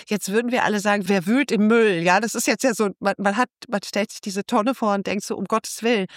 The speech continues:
Aber genau da zeigt sich ja, dass über diese Digitalisierung die Transparenz, die man schafft,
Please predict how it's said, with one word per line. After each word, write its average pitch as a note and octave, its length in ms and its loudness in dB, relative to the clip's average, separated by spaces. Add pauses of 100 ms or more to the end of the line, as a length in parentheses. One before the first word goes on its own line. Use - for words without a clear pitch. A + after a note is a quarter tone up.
(320)
Aber G3+ 200 0
genau G#3 300 2
da G#3 300 2
zeigt - 380 -2
sich - 200 -8
ja, A3 220 0 (240)
dass - 240 -2
über D#4 340 0
diese A#3 240 0
Digitalisierung F#3 1040 -2
die F3+ 120 -10
Transparenz, G3 800 0
die A#3 120 -6
man F#3 180 0
schafft, G#3 400 0